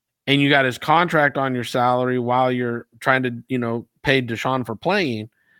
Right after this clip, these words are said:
It just doesn't make a lot of sense. The way they handled it was a bumbling frickin' Keystone Cop situation style decision making. So,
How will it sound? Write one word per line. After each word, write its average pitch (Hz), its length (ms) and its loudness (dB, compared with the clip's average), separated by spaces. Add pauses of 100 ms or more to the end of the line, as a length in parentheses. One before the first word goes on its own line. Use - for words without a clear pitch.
(600)
It 139 160 0
just 208 200 4
doesn't 170 220 2
make 147 180 2
a 135 60 -2
lot 123 200 0
of 107 80 -6
sense. 107 300 -8
The 127 100 -4
way 156 140 4
they 156 180 2
handled 139 360 0
it 135 120 2
was 123 140 -2
a 120 60 0
bumbling 120 680 -2
frickin' 113 600 -6 (300)
Keystone 127 440 0
Cop 123 300 0
situation 117 640 -6
style 113 480 -4 (280)
decision 117 420 0
making. - 300 -12 (560)
So, 143 520 4